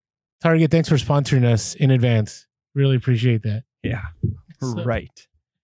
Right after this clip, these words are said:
Speaker 1: <laughs> so, when the
Speaker 2: Speaking
Speaker 1: when
Speaker 2: of which, we should do some more filming in Target. That's always awkward.
Speaker 1: We need to. Hey, by the way, talking about filming,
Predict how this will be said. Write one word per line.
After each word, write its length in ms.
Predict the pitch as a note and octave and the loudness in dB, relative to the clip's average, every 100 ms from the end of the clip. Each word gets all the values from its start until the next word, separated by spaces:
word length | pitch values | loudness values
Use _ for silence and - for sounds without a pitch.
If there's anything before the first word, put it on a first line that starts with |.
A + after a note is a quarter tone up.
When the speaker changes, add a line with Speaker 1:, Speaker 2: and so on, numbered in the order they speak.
| - | -20
Speaker 1:
<laughs> 380 | - _ - | -20 _ -20
so, 180 | _ - A5+ - - _ _ _ _ _ _ _ | _ -8 -6 -12 -20 _ _ _ _ _ _ _
when 140 | G3 | -8
the 160 | B3 G#3 _ _ _ _ | -8 -12 _ _ _ _
Speaker 2:
Speaking 260 | _ - F3 | _ -2 0
Speaker 1:
when 80 | C#3+ | 0
Speaker 2:
of 0 | |
which, 120 | C3+ | -2
we 80 | E3+ | -2
should 140 | - | -2
do 80 | D3+ | -2
some 140 | C#3 C3+ | -2 -2
more 120 | B2+ | -2
filming 380 | - B2 B2 A#2 | -2 -2 -2 -4
in 80 | |
Target. 320 | A#2 A#2 A2+ A2 | -4 -6 -6 -10
That's 160 | A2+ | -10
always 240 | A2 A2 G#2+ | -8 -8 -10
awkward. 300 | G#2+ A2+ G#3+ | -12 -6 -4
Speaker 1:
We 80 | |
need 240 | B3+ E4+ C#4 | 0 0 0
to. 220 | A#3 D#3 | 0 0
Hey, 260 | B2 A#3+ E3 | -2 -2 -2
by 220 | B2+ B3+ | -2 0
the 80 | C4 | 2
way, 300 | C4 C4 C#3 - _ _ _ _ _ _ | 2 2 -2 -10 _ _ _ _ _ _
talking 280 | F#3+ A#3 A3 | -2 0 2
about 240 | D3 B2+ | 2 2
filming, 580 | - B2 B2 B2 B2+ | 2 2 4 4 2